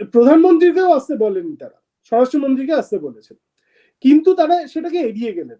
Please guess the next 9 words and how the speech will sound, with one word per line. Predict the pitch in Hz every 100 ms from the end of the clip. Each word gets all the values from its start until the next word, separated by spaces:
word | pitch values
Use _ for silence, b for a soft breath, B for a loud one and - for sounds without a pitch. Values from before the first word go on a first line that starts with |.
| _
স্বরাষ্ট্রমন্ত্রী | 185 190 190 233 233 240 208 - -
তো | 233
নিজে | 208 247
আসলেন | 208 - 240 254
না, | 330 320 - 202
আহ, | 202 202 190
স্পিকার | 190 214 202 220
বললেন | 190 202 214 277
যে | 214 202